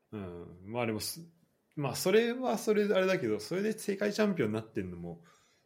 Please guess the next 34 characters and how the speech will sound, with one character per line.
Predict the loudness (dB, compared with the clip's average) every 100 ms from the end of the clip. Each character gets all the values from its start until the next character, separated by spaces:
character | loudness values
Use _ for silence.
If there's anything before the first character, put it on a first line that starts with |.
| _
ま | 0 2
あ、 |
い | 6
ろ | 6
い |
ろ | 8 8
あ | 8
っ | 4
た | 0
っ | 0 -8 _
て |
い | -6
う |
の | -6
も | -8 -2
あ | 2
る | 4
に | 2
せ | -4 -2
よ、 | -2 -2 -6 -12 _ _ _ _ _ _ -6
ま | -6 -4
あ、 |
す | -6 4
ご | 6
い | 6
な | 0
と | -4 -8
思 | -4 -6
う | -6
け | -6
ど、 | -4 -4 -6 -10 _ _ _ _ _ _ _ _ _ _ _ _ _ _ -20 -20 _ _ _ _
そ | -12 -8 -8
う |
ね。 | -8 -8 -10